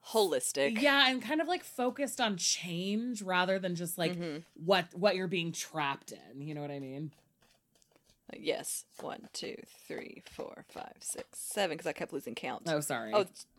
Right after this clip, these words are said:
Speaker 1: it's okay. Well, it, the Two of Wands popped out, and then I put it back, and it came back out again.
Speaker 2: All
Speaker 1: So
Speaker 2: right,
Speaker 1: Two
Speaker 2: Two
Speaker 1: of
Speaker 2: of Wands it
Speaker 1: Wands.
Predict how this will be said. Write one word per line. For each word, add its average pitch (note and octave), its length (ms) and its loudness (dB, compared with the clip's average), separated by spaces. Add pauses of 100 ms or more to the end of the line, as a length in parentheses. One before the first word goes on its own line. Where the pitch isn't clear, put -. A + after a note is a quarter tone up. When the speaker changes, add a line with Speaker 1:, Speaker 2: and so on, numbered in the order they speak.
(300)
Speaker 1:
it's G3 120 2
okay. A3+ 240 8 (160)
Well, B3 180 12
it, A#3+ 200 10
the A3 80 4
Two E4+ 200 4
of C#4+ 100 4
Wands A#3+ 320 6
popped G#3+ 320 4
out, G3+ 260 8
and F#3+ 120 2
then F#3+ 60 0
I F#3 80 6
put G3+ 140 2
it F#3+ 80 2
back, F3+ 240 6
and F3 100 0
it D3+ 80 -6
came E3+ 180 0
back D#3+ 200 4
out C#3+ 160 4
again. C3+ 260 -4
Speaker 2:
All D#3+ 100 0
Speaker 1:
So G3 80 4
Speaker 2:
right, C4 160 6
Speaker 1:
Two B3+ 100 0
Speaker 2:
Two A#3+ 60 10
Speaker 1:
of A#3+ 60 12
Speaker 2:
of - 60 2
Wands F3 320 8
it B3+ 80 4
Speaker 1:
Wands. G3+ 280 6